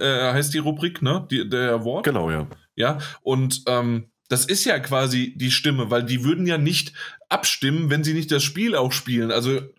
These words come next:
Speaker 1: so oder so beißt sich ja die Katze dann im Schwanz.
Speaker 2: Ja, das ist korrekt.
Speaker 1: Und dann
Speaker 2: So
Speaker 1: sind wir
Speaker 2: ges-,
Speaker 1: wieder
Speaker 2: das
Speaker 1: bei Stray.
Speaker 2: <laughs> Ja, nee, deswegen wollte ich's auch noch mal so ein bisschen klarer
Speaker 1: Ja,
Speaker 2: stellen.
Speaker 1: also,
Speaker 2: Also
Speaker 1: äh, die Vorwürfe weise ich zurück.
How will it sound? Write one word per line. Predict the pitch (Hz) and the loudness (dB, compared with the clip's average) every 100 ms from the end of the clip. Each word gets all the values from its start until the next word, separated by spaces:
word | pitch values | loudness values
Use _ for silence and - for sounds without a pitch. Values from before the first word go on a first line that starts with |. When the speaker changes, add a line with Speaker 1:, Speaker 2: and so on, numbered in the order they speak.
| - | -8
Speaker 1:
so | 123 156 | -2 0
oder | 175 151 | 0 0
so | 135 156 | 0 -2
beißt | 127 151 151 | 0 0 0
sich | 156 | -2
ja | 160 | -2
die | 135 | 0
Katze | 156 165 | 0 0
dann | 143 | 0
im | 120 117 | 0 0
Schwanz. | 196 214 - - _ _ _ _ _ 202 | 0 0 -2 -4 _ _ _ _ _ -2
Speaker 2:
Ja, | - - | 0 -2
das | 117 | -2
ist | |
korrekt. | - 147 - - _ | 0 -2 -4 -10 _
Speaker 1:
Und | - 117 | -6 -2
dann | |
Speaker 2:
So | 131 | 0
Speaker 1:
sind | 180 | 2
wir | 151 | 0
Speaker 2:
ges-, | |
Speaker 1:
wieder | 156 147 | 0 0
Speaker 2:
das | 143 147 | 0 -2
Speaker 1:
bei | |
Stray. | - 156 110 87 - - - - - | 0 0 0 -4 -10 -12 -12 -2 2
Speaker 2:
<laughs> | 185 - - - - - - - - - | 2 0 -4 -6 -8 -12 -12 -14 -10 -4
Ja, | 85 - | -4 -2
nee, | 107 | 0
deswegen | 160 151 147 | 0 0 0
wollte | 110 110 | 0 0
ich's | 95 | 0
auch | 90 | -2
noch | |
mal | 80 78 | 0 0
so | 73 | 0
ein | |
bisschen | 71 - | 0 -2
klarer | - 71 | -2 0
Speaker 1:
Ja, | 78 | 0
Speaker 2:
stellen. | 104 69 123 - | 0 -2 -4 -2
Speaker 1:
also, | 131 131 | 0 0
Speaker 2:
Also | 135 123 | 0 0
Speaker 1:
äh, | 113 | 0
die | 123 | -2
Vorwürfe | 127 156 160 156 156 120 | 0 0 0 -2 -2 0
weise | 123 135 | 2 2
ich | - | -2
zurück. | 117 175 - | 0 0 0